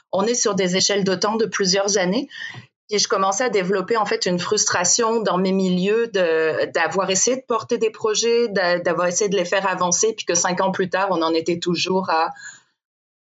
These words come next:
les avoir en termes de souhait puis de désir, mais ça arrivait pas. J'ai bénéficié de, j'ai quitté ma job, j'ai commencé à travailler sur ce projet-là, puis j'ai bénéficié, en fait, d'un programme d'insertion,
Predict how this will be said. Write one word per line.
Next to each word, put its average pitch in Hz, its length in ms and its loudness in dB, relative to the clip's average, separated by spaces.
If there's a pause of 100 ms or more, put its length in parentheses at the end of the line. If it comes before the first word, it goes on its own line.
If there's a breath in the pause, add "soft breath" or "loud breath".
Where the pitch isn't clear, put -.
(320)
les 180 320 0
avoir 185 480 0
en 170 120 -2
termes 180 280 0
de 170 160 0
souhait 202 460 0
puis 202 140 -2
de 170 120 0
désir, 175 440 0
mais 175 120 0
ça 170 180 0
arrivait 180 380 0
pas. 202 240 -2 (160)
J'ai 180 140 0
bénéficié 185 800 0
de, 156 680 2
j'ai 180 160 -2
quitté 254 240 -2
ma 220 180 0
job, 240 360 0
j'ai 202 120 -2
commencé 190 360 0
à 185 80 0
travailler 185 420 0
sur 196 220 2
ce 196 100 2
projet-là, 196 600 0 (340 loud breath)
puis - 100 -2
j'ai - 140 2
bénéficié, 190 480 0
en 214 100 0
fait, 233 120 -2
d'un 175 160 0
programme 190 440 -2
d'insertion, 190 800 0